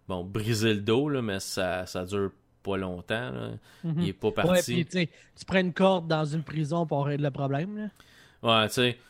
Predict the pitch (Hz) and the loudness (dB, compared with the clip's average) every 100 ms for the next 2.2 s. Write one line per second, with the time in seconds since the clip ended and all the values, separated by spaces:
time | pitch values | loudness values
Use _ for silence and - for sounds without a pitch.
0 | _ _ - 147 110 - 120 - - _ | _ _ -2 0 2 6 6 6 -8 _
1 | - - 123 110 123 113 139 135 131 120 | -8 -6 -4 0 2 6 6 8 8 8
2 | 107 104 | 8 4